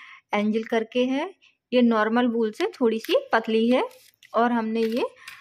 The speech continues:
दस नंबर सिलाई ली है। अब हम दस नंबर सिलाई में वाइट कलर की ऊन से फंदे डालेंगे।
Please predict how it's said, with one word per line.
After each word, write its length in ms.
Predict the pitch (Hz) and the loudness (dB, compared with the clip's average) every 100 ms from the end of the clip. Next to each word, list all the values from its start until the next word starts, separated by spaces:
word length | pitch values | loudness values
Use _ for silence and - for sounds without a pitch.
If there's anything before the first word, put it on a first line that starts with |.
| - | -8
दस 180 | 220 247 247 | -4 -2 -2
नंबर 300 | 226 254 508 | -2 0 -2
सिलाई 420 | - 226 202 190 | -2 -2 0 -2
ली 200 | 185 180 | -4 -8
है। 140 | 185 208 | -10 -12
अब 180 | - 233 | -6 -4
हम 160 | 262 247 | -2 -2
दस 160 | 247 269 | -4 -4
नंबर 260 | 277 277 | -2 -2
सिलाई 440 | 269 240 202 196 202 | -4 -4 -2 -2 -2
में 160 | 220 453 - - - - | -4 -4 -6 -12 -12 -8
वाइट 300 | 226 220 262 | -2 -2 -2
कलर 240 | 269 233 | -2 -2
की 140 | 233 233 | -2 -4
ऊन 180 | 208 233 | -4 -4
से 120 | 381 | -6
फंदे 380 | - 226 196 208 | -4 -4 -4 -2
डालेंगे। 500 | 202 202 208 214 | 0 0 -2 -8